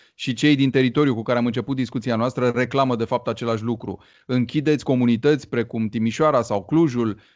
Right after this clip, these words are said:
uh, sau, nu știu, Alba Iulia sau mai știu eu ce, noi producem, pe de altă parte îi lăsați pe alții să zburde liniștiți, presiunea pe economia locală e, e mare. Uh, cum, cum faci? Că n-ai cum să alegi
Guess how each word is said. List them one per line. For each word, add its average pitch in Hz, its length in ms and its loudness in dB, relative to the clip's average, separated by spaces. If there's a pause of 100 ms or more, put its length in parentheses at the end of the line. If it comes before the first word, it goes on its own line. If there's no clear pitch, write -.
(120)
uh, 104 640 -4
sau, 104 480 -2
nu 120 140 0
știu, 117 160 -2
Alba 107 240 2
Iulia 135 240 0
sau 110 140 -4
mai 110 140 -4
știu 123 160 -2
eu 110 60 0
ce, 120 280 0
noi 127 220 4
producem, 135 760 0 (280)
pe 131 80 -4
de 123 80 2
altă 147 200 0
parte 156 280 -2
îi 151 80 0
lăsați 139 340 -2
pe 135 80 0
alții 139 300 2
să 127 360 -2
zburde 131 400 -2
liniștiți, 127 680 0
presiunea 143 400 0
pe 139 100 0
economia 127 420 0
locală 120 420 0
e, 107 420 0
e 110 140 0
mare. 113 500 0 (440)
Uh, 127 420 -4 (240)
cum, 165 600 -2 (600)
cum 180 220 -2
faci? 165 420 0
Că 127 120 -2
n-ai 165 160 2
cum 185 120 -4
să 156 120 -2
alegi 120 440 2